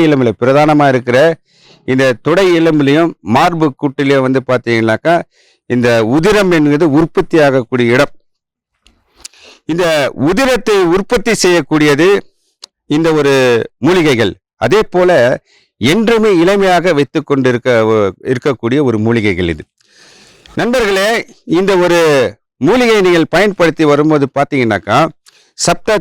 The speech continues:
தாதுகள், சப்த தாதுகள் சொல்லும் போது மாம்சத்தில் உள்ள சப்த தாதுகள், அதே போல தோல்ல இருக்கிற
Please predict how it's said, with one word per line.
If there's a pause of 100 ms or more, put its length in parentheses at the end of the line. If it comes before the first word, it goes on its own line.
(100)
தாதுகள், (140)
சப்த (120)
தாதுகள்
சொல்லும்
போது (100)
மாம்சத்தில்
உள்ள (200)
சப்த
தாதுகள், (880)
அதே
போல (160)
தோல்ல
இருக்கிற